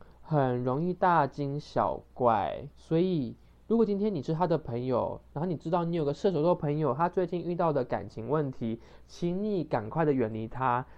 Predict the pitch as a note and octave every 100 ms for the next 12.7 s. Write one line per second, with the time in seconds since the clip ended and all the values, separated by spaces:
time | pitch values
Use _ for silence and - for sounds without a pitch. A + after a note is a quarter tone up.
0 | - - G#3+ A3 A3 A3 A3+ G3+ - C#3
1 | B2 A#2 D#3+ E3+ F3 F#3 F#3 D3 C#3+ D3
2 | D3 D3+ - B2+ C#3 D#3 D3+ D#3 E3+ -
3 | A#2+ A#2+ B2+ C#3+ - G#2 A2+ D#3 D#3+ F#3
4 | F#3 G#3 G#3 G#3+ A3 G3+ D#3 D#3+ F3+ E3
5 | B2 - D3+ - A#2+ A#2 - - - -
6 | E3+ F#3+ F#3+ G3+ F#3 D3+ B2+ C#3+ E3+ C3+
7 | B2+ D#3+ - F2+ - B2+ B2 B2+ C#3 C3
8 | G2 E2 E2+ F2 A#2 D3 D3 C3+ C3+ -
9 | C3+ B2+ - C3 B2 D3+ D3 - C#3+ C3+
10 | A2 - A#2+ G2+ G2 F#2+ F2 G#2 - A#2
11 | A2 A#2+ - - - D#3 B2 - G#2+ B2
12 | A2+ A#2 G#2 - E2 D2+ -